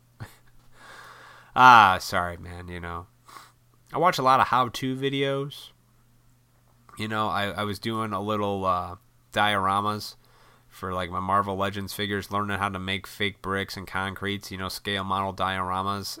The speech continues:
And, uh, I, I just watch YouTube videos, man. I'm a visual learner. I can never I gotta, I gotta watch it, man. You show me how to do it. I can figure it out pretty quick if you show me. Um, that's just how I'm wired. So,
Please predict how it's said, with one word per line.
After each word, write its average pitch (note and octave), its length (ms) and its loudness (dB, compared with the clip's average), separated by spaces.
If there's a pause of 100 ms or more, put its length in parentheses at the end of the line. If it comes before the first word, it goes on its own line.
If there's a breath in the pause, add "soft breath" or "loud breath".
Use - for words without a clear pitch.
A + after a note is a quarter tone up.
And, F2+ 240 -10
uh, F2+ 380 -10 (340)
I, B2 60 0
I - 20 -2
just E3 340 -4
watch G#2+ 300 4
YouTube C3 320 -4
videos, F2 360 -6
man. F2 220 -8
I'm G2+ 140 -2
a G2 80 -2
visual G#2 420 -2
learner. G#2+ 420 0
I F2+ 100 0
can G2 180 -10
never G2+ 340 -4 (840 loud breath)
I G#2+ 60 0
gotta, A2+ 280 6
I A2 120 2
gotta A#2+ 160 4
watch A2+ 340 4
it, G2+ 80 -4
man. G2 140 -2
You A#2 100 -2
show B2 240 -4
me B2 80 -2
how A#2 140 0
to A2+ 80 -4
do A#2+ 200 -2
it. G2 60 2
I F#2+ 100 2
can - 120 -10
figure A2+ 340 -4
it G#2+ 80 0
out A2 160 2
pretty A2 220 -6
quick G2 340 -6
if F2+ 100 -12
you F#2 60 -10
show G#2 300 -4
me. F2 240 -8 (260)
Um, F2 400 -6 (140)
that's G2 180 -6
just G#2 140 -8
how G2+ 160 4
I'm F#2+ 180 2
wired. E2+ 400 -2 (800 soft breath)
So, F#2 460 0